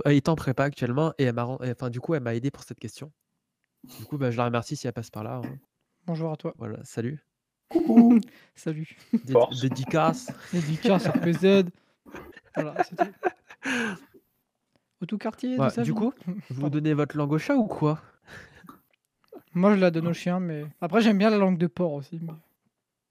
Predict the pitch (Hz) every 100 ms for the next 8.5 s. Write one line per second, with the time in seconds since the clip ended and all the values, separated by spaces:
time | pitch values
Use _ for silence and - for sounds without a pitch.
0 | _ _ _ 143 135 143 139 135 127 127
1 | 143 196 160 113 113 113 113 120 165 131
2 | 127 131 160 - - 123 123 113 107 104
3 | 101 98 95 _ _ - _ _ _ _
4 | - 123 123 139 135 160 139 - 131 127
5 | 117 110 110 _ _ _ _ _ _ _
6 | _ _ _ _ _ _ _ _ _ 147
7 | 127 113 - 110 120 123 131 131 113 110
8 | 156 151 131 120 202